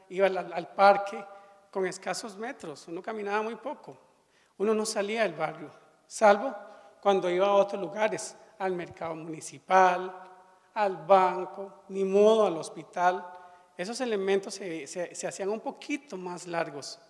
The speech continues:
Eso es, una ciudad son concéntricas, eso es una ciudad poblada. Nosotros estamos hablando de distancias. Así, las, el modelo de ciudad que nosotros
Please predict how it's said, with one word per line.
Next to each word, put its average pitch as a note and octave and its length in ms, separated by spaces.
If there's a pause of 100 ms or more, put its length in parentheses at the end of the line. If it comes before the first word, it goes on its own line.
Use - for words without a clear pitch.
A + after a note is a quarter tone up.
(800)
Eso F#3 280
es, A3+ 340
una F#3+ 200
ciudad F3+ 280
son G3+ 200
concéntricas, E3+ 800
eso D#3+ 100
es - 100
una G#3 120
ciudad F#3+ 420 (800)
poblada. E3 920 (160)
Nosotros G3 360
estamos A#3+ 320
hablando G#3 320
de G#3 100
distancias. E3 840 (840)
Así, A3 540 (440)
las, F3+ 280 (100)
el F3+ 140
modelo F3+ 280
de A#3+ 40
ciudad G#3+ 260
que A3+ 100
nosotros G3+ 360